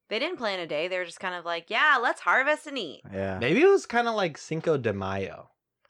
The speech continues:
Speaker 1: Yeah,
Speaker 3: Where it was
Speaker 1: maybe.
Speaker 3: kinda like, that's not an official federal holiday, but, like, or like, uh, Saint Patrick's Day. That's not an official federal holiday, but people celebrate it still regardless.
Speaker 1: Right.
Speaker 3: You know what I mean? Maybe it was one of those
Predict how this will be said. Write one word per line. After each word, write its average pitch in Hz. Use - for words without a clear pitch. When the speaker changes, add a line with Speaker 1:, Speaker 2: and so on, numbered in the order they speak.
Speaker 1:
Yeah, 185
Speaker 3:
Where 135
it 135
was 135
Speaker 1:
maybe. 143
Speaker 3:
kinda 139
like, 117
that's 165
not 143
an 117
official 110
federal 104
holiday, 98
but, 101
like, 98
or 123
like, 117
uh, 107
Saint 104
Patrick's 104
Day. 101
That's 113
not 113
an 98
official 104
federal 101
holiday, 101
but 120
people 127
celebrate 107
it 95
still 104
regardless. 95
Speaker 1:
Right. 175
Speaker 3:
You 151
know 107
what 107
I 113
mean? 117
Maybe 135
it 139
was 117
one 117
of 95
those 95